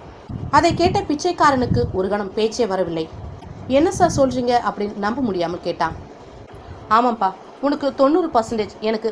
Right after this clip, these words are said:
பத்து பர்சன்டேஜ் போதும். எனக்கு பணம் தேவையில்லை. அது நீ நினைக்கிறத விட நிறைய என்கிட்ட இருக்கு. இந்த பத்து பர்சன்டேஜ் கூட நான் கொடுக்க சொன்னது என்னுடைய தேவைக்காக இல்ல, உனக்கு இந்த நன்றி உணர்ச்சி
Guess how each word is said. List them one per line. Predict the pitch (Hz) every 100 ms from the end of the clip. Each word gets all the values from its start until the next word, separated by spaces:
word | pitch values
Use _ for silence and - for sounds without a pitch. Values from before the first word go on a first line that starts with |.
| -
பத்து | 254 - -
பர்சன்டேஜ் | 240 220 202 -
போதும். | 185 170 160 - - -
எனக்கு | 254 285 311
பணம் | 339 262 349
தேவையில்லை. | 302 226 214 180 165 160 - - -
அது | 214 220
நீ | 220 226
நினைக்கிறத | 220 220 302 330 262
விட | 233 226 220 196 202
நிறைய | 240 330 226
என்கிட்ட | 190 185 190
இருக்கு. | 175 170 160 - - - - - - - - -
இந்த | 294 302
பத்து | 294 294 - -
பர்சன்டேஜ் | 294 294 294 -
கூட | 240 226 - - 202
நான் | 214 214
கொடுக்க | 220 -
சொன்னது | - 233 220 202 208 - -
என்னுடைய | 202 269 302 226
தேவைக்காக | 190 180 180 175
இல்ல, | 170 160 165 - - - - - - - - -
உனக்கு | 214 226
இந்த | 214 208
நன்றி | 214 285
உணர்ச்சி | 320 247 214 220